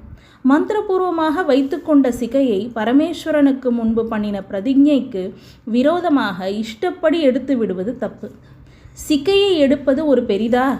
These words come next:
என்று கேட்கலாம். பொய் சொல்கிறது தப்பு அல்லவா? அது எவ்வளவு தப்போ அவ்வளவு தப்பு இதுவும். பரமேஸ்வர பிரீத்தியாக என்று சங்கல்பம் பண்ணியே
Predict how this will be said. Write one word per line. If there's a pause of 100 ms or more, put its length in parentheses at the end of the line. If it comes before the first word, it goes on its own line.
என்று
கேட்கலாம். (480)
பொய்
சொல்கிறது
தப்பு
அல்லவா? (300)
அது
எவ்வளவு
தப்போ (300)
அவ்வளவு
தப்பு
இதுவும். (380)
பரமேஸ்வர
பிரீத்தியாக (280)
என்று
சங்கல்பம்
பண்ணியே